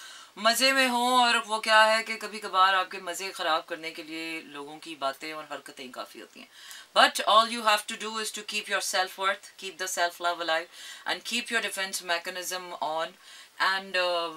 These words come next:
first of all, आपको अपनी healthy boundaries बनानी बहुत ज़रूरी है, ताकि कोई भी आकर आपकी ज़िंदगी का मज़ा ख़राब ना कर सके और आपके चेहरे की मुस्कुराहट को कम ना कर सके।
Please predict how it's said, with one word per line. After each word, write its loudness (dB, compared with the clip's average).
first -2
of -8
all, 2
आपको 0
अपनी -10
healthy -8
boundaries -6
बनानी -10
बहुत -10
ज़रूरी -12
है, -8
ताकि 2
कोई -4
भी -4
आकर 4
आपकी 0
ज़िंदगी -8
का 0
मज़ा -4
ख़राब -2
ना -6
कर -10
सके -10
और -4
आपके -4
चेहरे -2
की -8
मुस्कुराहट 0
को -10
कम -6
ना -10
कर -12
सके। -12